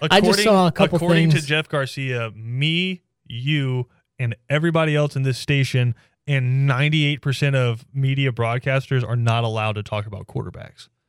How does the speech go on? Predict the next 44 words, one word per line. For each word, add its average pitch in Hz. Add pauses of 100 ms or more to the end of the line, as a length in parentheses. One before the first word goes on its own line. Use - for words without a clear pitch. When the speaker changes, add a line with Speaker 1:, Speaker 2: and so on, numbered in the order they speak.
(500)
Speaker 2:
Oh, 226
okay. 135
Speaker 1:
He 156
absolutely 160
eviscerated 117
Mina 117
Kimes 110
for 120
daring 127
to 120
say 110 (340)
that 117
Jimmy 131
Garoppolo 117
is 113
basically 131
just 123
a 110
person, 127 (260)
uh, 123
in 123
a 110
class 131
project 127
that 123
signs 123
his 113
name 117
on 123
at 120
the 117
end 123
and 113
turns 120
in 117
the 110
paper. 127 (1600)
And 127
he 127
basically 127
said, 117
"You 135
never 139
played. 123